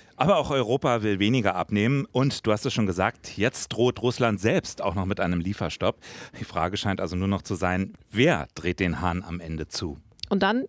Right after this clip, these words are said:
Speaker 2: könnten die Preise weiter steigen, die
Speaker 1: Mhm.
Speaker 2: Probleme sich verschärfen, jedenfalls solange kein Ersatz für Öl und Gas in Sicht ist.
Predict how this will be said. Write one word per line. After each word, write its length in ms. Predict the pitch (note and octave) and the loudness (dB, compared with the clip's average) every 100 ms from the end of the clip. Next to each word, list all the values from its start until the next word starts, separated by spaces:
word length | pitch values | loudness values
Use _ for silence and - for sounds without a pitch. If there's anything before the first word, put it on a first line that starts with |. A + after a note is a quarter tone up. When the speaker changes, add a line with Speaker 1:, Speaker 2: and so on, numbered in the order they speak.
| - | 0
Speaker 2:
könnten 280 | A#3+ - | 0 2
die 80 | A3+ | 0
Preise 400 | - A#3 A3 G#3 | 2 2 4 4
weiter 320 | F#3+ A3 - | 2 2 0
steigen, 480 | - A#3 B3 C4+ D4 | 0 2 2 2 2
die 80 | A#3 | 2
Speaker 1:
Mhm. 40 | |
Speaker 2:
Probleme 380 | F3+ A3+ A3+ A#3+ | 2 2 4 4
sich 220 | A3 G#3 | 2 0
verschärfen, 680 | - G3+ - F3+ A#3+ C4+ C4 - | 0 0 2 2 2 0 0 2
jedenfalls 500 | G#3 B3 B3 A#3 A#3 | 2 4 4 2 2
solange 340 | A3 G#3+ B3 - - - | 2 4 2 0 -12 -2
kein 320 | A3+ G#3 G#3 | 2 2 2
Ersatz 440 | A#3+ A3+ G#3+ - | 2 2 2 0
für 120 | - G#3 | 2 6
Öl 240 | G3+ G#3 | 6 6
und 120 | G#3+ | 4
Gas 280 | G#3 F#3+ G3 | 2 2 2
in 100 | A#3 | 2
Sicht 220 | A#3+ - | 2 0
ist. 240 | E3 - | -4 -6